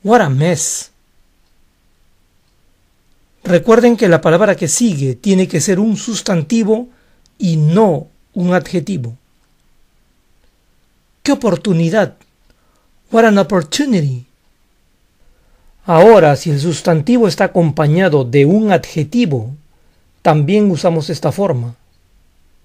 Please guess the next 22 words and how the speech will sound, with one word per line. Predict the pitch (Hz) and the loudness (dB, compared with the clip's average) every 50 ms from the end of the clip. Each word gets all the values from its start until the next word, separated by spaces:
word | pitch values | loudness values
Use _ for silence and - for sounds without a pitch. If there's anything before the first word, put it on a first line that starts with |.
| _ _ _ _ _ _ _ _ _ _ _ _ _ - | _ _ _ _ _ _ _ _ _ _ _ _ _ -6
Noten | 190 175 180 220 226 - 214 208 196 | -2 0 2 2 2 2 0 0 0
que | 185 165 | -4 -4
como | 147 165 151 147 147 | -4 -2 -2 0 0
el | 147 | 0
adjetivo | 147 143 - 180 160 135 - 226 185 160 160 139 | 0 -2 -2 -6 -6 -4 -2 -2 2 2 2 4
va | 156 175 170 | 4 4 2
delante | 160 151 147 175 185 180 147 170 151 | 2 2 0 0 0 0 -2 -4 -4
del | 127 139 123 113 | -4 -4 -6 -6
sustantivo | - - 240 202 - - - 165 143 123 - 202 196 165 123 117 127 - - _ _ - - | -8 -10 -12 -12 -8 -4 -4 -2 -2 -2 -4 -4 -4 -4 -4 -6 -8 -10 -14 _ _ -18 -10
y | - 156 151 170 | -6 -2 -2 -2
este | 175 170 - 185 170 - - 190 | -2 -4 -4 -6 -6 -6 -4 -4
empieza | 156 143 131 - 190 175 143 - 165 156 | -4 -4 -2 -4 -6 -6 -4 -6 -6 -4
con | 165 143 135 123 | -4 -4 -4 -4
consonante, | - - 185 185 180 156 - 165 147 147 170 202 190 143 120 107 151 135 127 147 - _ _ _ _ _ _ _ _ | -4 -4 -2 -2 -2 -4 -4 -4 -4 -4 -2 -4 -4 -6 -6 -6 -6 -8 -8 -8 -14 _ _ _ _ _ _ _ _
en | - 247 170 160 | -8 -4 -2 -2
este | 185 180 - - 175 147 | -2 -4 -4 -4 -6 -2
caso | - 196 196 185 - 170 151 | 0 0 0 0 0 -2 -4
ya | 139 123 160 147 | 0 0 0 2
no | 151 151 | 2 -2
se | 143 - - 156 | -2 -2 -2 -2
usa | 165 160 151 - 147 151 - - | -2 -2 -2 -4 -6 -6 -6 -8
an, | - 190 196 190 165 135 135 - | -6 -4 -4 -2 -2 -4 -6 -8